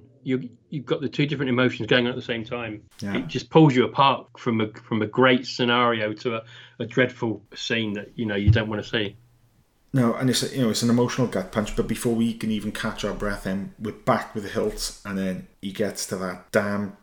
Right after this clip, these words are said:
Speaker 2: double fence at the German-Swiss border.
Speaker 1: Mm.
Speaker 2: The, you know, now famous motorcycle jump. It was performed, you know, at the time, people thought that McQueen performed the jump himself, and I'm pretty sure he wouldn't have, um,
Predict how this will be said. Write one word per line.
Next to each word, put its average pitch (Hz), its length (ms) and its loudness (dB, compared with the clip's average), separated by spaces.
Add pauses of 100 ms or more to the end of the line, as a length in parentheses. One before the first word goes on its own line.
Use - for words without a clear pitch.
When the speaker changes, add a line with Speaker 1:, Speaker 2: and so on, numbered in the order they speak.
(200)
Speaker 2:
double 98 280 -4
fence 87 560 -8
at - 120 -12
the 92 80 -6
German-Swiss 92 680 -4
border. 87 300 -2
Speaker 1:
Mm. 104 220 2 (500)
Speaker 2:
The, 123 460 2 (140)
you 110 120 -2
know, 95 180 0
now 95 220 0
famous 101 460 -2
motorcycle 92 560 -2 (380)
jump. 92 300 -2 (240)
It 107 60 -2
was 95 120 0
performed, 101 560 2 (220)
you 131 140 0
know, - 60 0
at 139 80 0
the 151 80 0
time, 92 260 -2
people - 220 -4
thought 101 300 -4
that - 340 -6
McQueen 92 520 -4 (520)
performed 92 300 -4
the 87 80 -6
jump 87 220 -4
himself, 98 360 -2
and 113 80 0
I'm 110 80 0
pretty 98 220 0
sure 87 260 -2
he 87 100 -4
wouldn't 85 280 -8
have, 85 240 -10
um, 85 260 -8